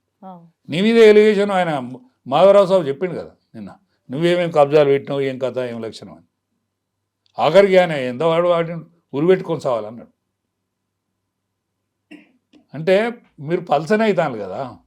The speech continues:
Speaker 2: దాంతో ఫలితం కంటే పలసన ఎక్కువ అవుతుంది కదా.
Speaker 1: మరి కేసీఆర్ బిడ్డ కదా సార్, కేసీఆర్ నుంచి ఏం నేర్చుకోలేదా?
Speaker 2: అసలు
Speaker 1: ఇవన్నీ
Speaker 2: కేసీఆర్,
Speaker 1: కూడా
Speaker 2: కేసీఆర్ బిడ్డ కాబట్టే ఈ మాత్రం గుర్తింపు, ఈ మాత్రం వార్తలలో వస్తుంది,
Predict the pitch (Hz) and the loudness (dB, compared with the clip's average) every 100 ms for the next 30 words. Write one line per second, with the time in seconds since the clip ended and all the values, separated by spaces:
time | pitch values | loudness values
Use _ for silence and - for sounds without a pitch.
0 | _ _ _ _ _ _ _ _ _ _ | _ _ _ _ _ _ _ _ _ _
1 | _ _ - 139 170 196 156 151 165 196 | _ _ -8 -6 -4 -4 -2 -2 0 0
2 | 175 170 190 165 170 190 170 147 113 101 | 0 -2 -4 -4 -4 -8 -6 -10 -10 -12
3 | 95 80 80 82 _ _ _ - 311 262 | -18 -18 -20 -20 _ _ _ -18 -10 -4
4 | 247 302 302 220 208 254 262 254 240 226 | -4 -4 -6 -6 -4 -2 -2 -6 -12 -8
5 | 202 208 247 240 233 208 202 214 196 - | -8 -6 -8 -8 -10 -10 -8 -8 -10 -10
6 | 233 208 202 233 226 180 190 - - - | -6 -2 -2 0 2 4 4 4 6 8
7 | 302 302 - _ _ _ _ _ - 151 | 6 0 -10 _ _ _ _ _ -4 4
8 | 196 214 214 214 208 160 165 180 190 180 | 4 4 6 6 6 0 0 2 4 6
9 | 175 170 175 196 214 214 - _ 127 165 | 6 2 0 2 2 0 -8 _ -10 -4
10 | 196 185 180 185 202 160 170 165 180 165 | 0 2 2 0 -2 0 -2 -2 -4 -2
11 | 180 185 170 165 165 156 180 185 147 151 | -2 -2 -4 -4 -4 -4 -6 0 0 0
12 | - 165 165 143 - 127 107 | -2 -4 -4 -4 -4 -6 -8